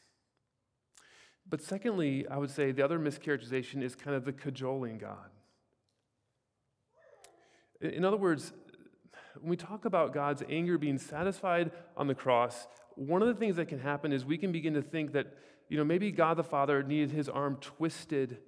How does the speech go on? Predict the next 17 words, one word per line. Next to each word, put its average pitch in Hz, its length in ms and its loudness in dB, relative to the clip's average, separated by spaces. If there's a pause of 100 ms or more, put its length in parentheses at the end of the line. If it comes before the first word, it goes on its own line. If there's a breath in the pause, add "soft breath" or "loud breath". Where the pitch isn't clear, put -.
(160)
to 151 100 -6
love 123 240 2
us. - 480 -12 (3750 soft breath)
Um, 127 380 0 (760 loud breath)
think 175 140 0
about 139 200 6
it - 20 -8
this 135 180 0
way. 113 220 0 (300 loud breath)
It's 165 220 2
like 175 220 2
the 170 100 2
brother 165 640 2 (520 soft breath)
who 175 180 4
forces 160 600 2
his 143 200 0
sister 160 680 -4